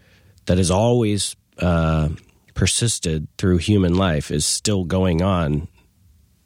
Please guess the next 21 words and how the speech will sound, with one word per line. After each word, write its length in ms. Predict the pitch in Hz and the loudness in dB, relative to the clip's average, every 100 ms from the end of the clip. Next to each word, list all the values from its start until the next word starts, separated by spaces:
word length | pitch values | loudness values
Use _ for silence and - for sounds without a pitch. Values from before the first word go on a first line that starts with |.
| - | -6
behind 360 | 85 82 92 87 | -2 0 0 0
whatever 400 | 98 101 90 87 | 0 0 -2 -2
dressing 640 | 80 87 98 90 82 78 | -2 0 0 0 0 0
you 240 | 78 76 - - | 2 0 -2 -10
put 220 | - 131 76 | -2 0 0
on 160 | 64 | -4
it, 120 | 50 - | -8 -4
you 80 | 98 | -2
know? 280 | 82 80 85 - - - - - - - - - - - - - - | 0 0 -4 -10 -18 -18 -16 -16 -14 -14 -14 -14 -16 -18 -20 -16 -4
So 220 | - 127 | 0 0
just 340 | 95 151 - | 0 -2 0
like 280 | 143 123 110 | 0 0 0
Adam 260 | 110 113 101 | 0 0 0
and 120 | 104 | 0
Eve 340 | 113 104 90 | 0 0 -4
kind 300 | - 107 104 | -2 0 2
of 140 | 101 87 | 0 -2
sitting 480 | - 113 110 110 101 | -2 -2 0 0 0
in 100 | 98 | -2
a 100 | 87 | -2
garden, 640 | 90 95 98 90 87 | 0 0 0 0 0